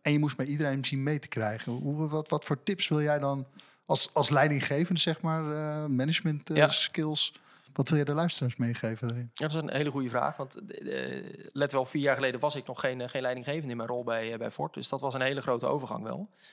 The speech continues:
Speaker 2: Eh, mijn ervaring is wel dat het, dat het heel erg belangrijk is om, eh, vooral, eh, zodra je de juiste mensen hebt gevonden en aangenomen hebt, die, eh, eh, la-, voor-, vooral zelf aan het werk te laten gaan en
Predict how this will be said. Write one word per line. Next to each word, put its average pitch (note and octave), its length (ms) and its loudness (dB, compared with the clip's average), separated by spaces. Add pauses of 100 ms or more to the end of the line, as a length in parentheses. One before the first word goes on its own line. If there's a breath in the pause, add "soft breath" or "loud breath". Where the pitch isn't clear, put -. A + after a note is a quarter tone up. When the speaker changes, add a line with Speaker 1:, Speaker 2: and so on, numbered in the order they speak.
(400 loud breath)
Speaker 2:
Eh, C3 100 4 (180)
mijn C#3 180 4
ervaring C#3+ 320 4
is A2+ 60 -4
wel A#2+ 180 0
dat A#2+ 180 -2
het, B2 180 -12
dat B2+ 160 0
het - 220 -8
heel B2+ 200 0
erg A#2+ 120 0
belangrijk B2 380 0
is B2 280 -4
om, A#2+ 400 -6
eh, B2 720 -4
vooral, B2+ 720 0
eh, A#2+ 220 -4 (400)
zodra C#3 360 4
je C3 120 4
de A#2+ 60 -4
juiste A#2+ 280 0
mensen C#3+ 220 -6
hebt - 120 -18
gevonden A#2 220 -8
en B2 60 0
aangenomen A2+ 380 -4
hebt, B2 180 -8
die, B2 300 -8
eh, B2 260 -4
eh, A#2 40 -8 (380)
la-, B2 180 -2
voor-, C3 200 -6
vooral B2+ 420 0
zelf C#3 260 2
aan B2 100 0
het A#2+ 80 -8
werk C#3 180 4
te C#3 80 -6
laten A2+ 200 -2
gaan B2 300 -2
en B2+ 320 -6